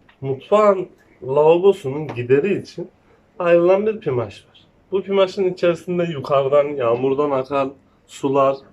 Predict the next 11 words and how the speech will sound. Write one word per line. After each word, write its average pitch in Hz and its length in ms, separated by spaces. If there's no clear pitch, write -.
vesaire 127 460
pimaşın 120 420
kırıklığından 120 1300
dolayı 117 400
kusmuş 190 400
olabilir. 156 320
Ha 156 200
bir 165 120
ikinci 143 420
burada 147 220
şimdi 147 320